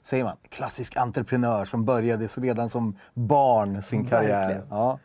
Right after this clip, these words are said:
Speaker 2: han
Speaker 1: Men
Speaker 2: varit
Speaker 1: vilken
Speaker 2: små-,
Speaker 1: resa han har gjort.
Speaker 2: hade han varit smålänning hade det varit den här, inte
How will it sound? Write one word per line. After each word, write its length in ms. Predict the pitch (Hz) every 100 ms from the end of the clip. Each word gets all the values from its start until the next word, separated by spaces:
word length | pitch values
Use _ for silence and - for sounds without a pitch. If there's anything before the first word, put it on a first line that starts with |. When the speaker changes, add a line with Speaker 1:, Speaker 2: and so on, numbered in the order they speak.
| -
Speaker 2:
han 140 | 165
Speaker 1:
Men 100 | 180
Speaker 2:
varit 80 | 165
Speaker 1:
vilken 200 | 160 170
Speaker 2:
små-, 60 | 170 185
Speaker 1:
resa 160 | 170
han 80 | 226
har 80 | 220
gjort. 340 | 120 101 -
Speaker 2:
hade 180 | - 165
han 60 | 185
varit 100 | 180
smålänning 520 | 202 214 190 214 214
hade 180 | 196 185
det 40 | 147
varit 240 | 143 -
den 140 | - 147
här, 320 | 139 139 175
inte 200 | 170